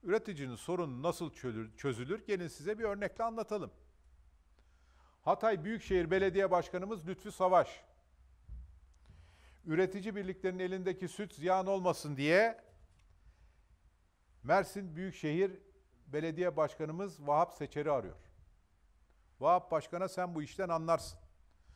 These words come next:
Bu sütler ziyan olmasın, gel değerlendirelim." diyor. Mersin Büyükşehir Belediye'miz de üreticiden bir buçuk, bir buçuk milyon liralık sütü almayı taahhüt ediyor.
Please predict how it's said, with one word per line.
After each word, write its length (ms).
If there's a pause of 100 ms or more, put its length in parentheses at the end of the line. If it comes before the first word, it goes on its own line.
(240)
Bu 80
sütler 400
ziyan 320
olmasın, 480
gel 240
değerlendirelim." 760
diyor. 160 (1600)
Mersin 440
Büyükşehir 400
Belediye'miz 560
de 40
üreticiden 760 (380)
bir 280
buçuk, 340
bir 340
buçuk 320
milyon 360
liralık 320
sütü 500 (280)
almayı 400
taahhüt 320
ediyor. 380